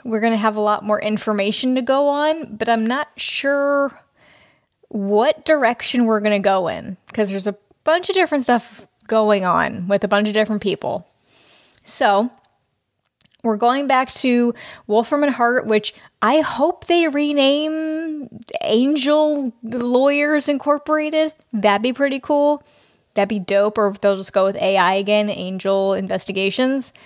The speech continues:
They could just rename the whole thing. I mean, I don't think that's against the rules. I'm sure Lila will have something to say about it. Speaking of, I think Lila's gonna be around all season to kinda be that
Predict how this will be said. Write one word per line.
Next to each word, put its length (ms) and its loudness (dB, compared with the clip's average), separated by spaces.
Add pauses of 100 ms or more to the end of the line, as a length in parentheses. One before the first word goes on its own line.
They 100 2
could 100 2
just 160 -4
rename 200 2
the 80 2
whole 200 0
thing. 460 -2 (460)
I 40 -4
mean, 140 0
I 60 2
don't 200 0
think 180 -8
that's 180 -2
against 280 -4
the 100 2
rules. 600 0 (640)
I'm 220 -2
sure 220 0
Lila 420 2
will 80 2
have 200 -2
something 320 -4
to 80 -4
say 220 2
about 240 0
it. 180 0 (640)
Speaking 400 -2
of, 360 0
I 80 2
think 240 0
Lila's 420 2
gonna 440 0
be 200 0
around 460 0
all 240 0
season 480 0
to 100 -6
kinda 340 0
be 340 0
that 500 0